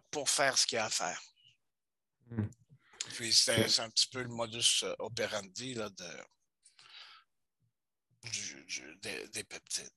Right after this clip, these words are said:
Speaker 1: Voilà.
Speaker 2: Ouais.
Speaker 1: Puis ce qu'ils
Speaker 2: Ça,
Speaker 1: font,
Speaker 2: puis,
Speaker 1: c'est, ah,
Speaker 2: ouais.
Speaker 1: c'est des molécules qui signalent, ils envoient des signaux aux cellules. Donc, euh, que ce soit réparer ou augmenter ou diminuer ça.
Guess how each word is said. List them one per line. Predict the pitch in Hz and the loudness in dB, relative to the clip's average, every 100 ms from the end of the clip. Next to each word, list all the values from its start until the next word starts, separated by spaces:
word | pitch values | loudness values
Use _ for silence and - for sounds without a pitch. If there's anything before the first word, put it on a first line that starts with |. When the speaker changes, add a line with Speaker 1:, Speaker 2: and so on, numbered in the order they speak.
| - | -14
Speaker 1:
Voilà. | - - _ 113 104 | -14 -14 _ -20 -6
Speaker 2:
Ouais. | 95 95 - - - _ - - - - _ - | -6 -4 -10 -12 -20 _ -10 -8 -10 -12 _ -2
Speaker 1:
Puis | - 147 | 4 6
ce | |
qu'ils | - 160 | 6 4
Speaker 2:
Ça, | - 170 | 8 10
Speaker 1:
font, | 196 | 12
Speaker 2:
puis, | 107 | 12
Speaker 1:
c'est, | - 143 135 - | 12 8 4 6
ah, | 139 127 | 8 8
Speaker 2:
ouais. | 104 104 - - - - | 6 2 -6 -16 -14 -12
Speaker 1:
c'est | - - - 151 | 0 4 4 4
des | 151 | 4
molécules | 151 160 160 202 196 | 6 6 6 4 2
qui | - | 4
signalent, | - - 151 147 139 123 | 8 8 8 6 6 6
ils | 127 | 0
envoient | 131 156 | 0 0
des | 139 | 6
signaux | - - 151 143 143 147 - _ _ _ _ - | 8 8 6 -2 -2 -2 -6 _ _ _ _ 2
aux | 143 | 6
cellules. | - 120 110 95 _ - - - - - - | 6 4 -2 -8 _ -18 -14 -12 -12 -14 -20
Donc, | _ 135 127 117 - | _ 2 2 0 2
euh, | 135 120 113 110 107 | 6 8 8 8 6
que | - - | 2 2
ce | 120 | 4
soit | - 127 117 | 2 2 2
réparer | 120 117 123 107 135 135 135 127 | 2 4 2 4 4 6 4 2
ou | 107 | -2
augmenter | 107 110 113 107 - 123 120 123 123 117 | -8 -2 0 0 0 0 2 0 0 -2
ou | 110 101 | -6 -12
diminuer | 101 117 110 107 110 104 | -4 -4 -4 -8 -2 6
ça. | - 120 120 123 120 | 6 6 4 4 4